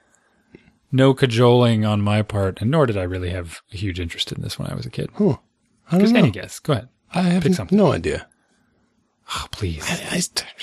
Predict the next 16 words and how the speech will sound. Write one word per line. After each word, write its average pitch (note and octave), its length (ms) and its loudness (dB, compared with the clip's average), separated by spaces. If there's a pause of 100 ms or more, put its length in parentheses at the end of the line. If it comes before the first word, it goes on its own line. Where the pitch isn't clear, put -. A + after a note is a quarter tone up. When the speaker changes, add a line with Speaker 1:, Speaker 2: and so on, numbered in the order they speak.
(140)
Speaker 1:
What F3 100 6
do A3 80 6
you C4 80 6
think B3 160 4
little B3 160 6
Speaker 2:
um, G#3+ 60 6
Speaker 1:
boys A#3 280 4
like? - 280 -2
Speaker 2:
s-, - 300 -8 (100)
little C4+ 140 4
boys A#3+ 200 4
like B3 180 2
all B3 120 4
sorts C#4 280 2
of F#3+ 60 -4
stuff. - 380 0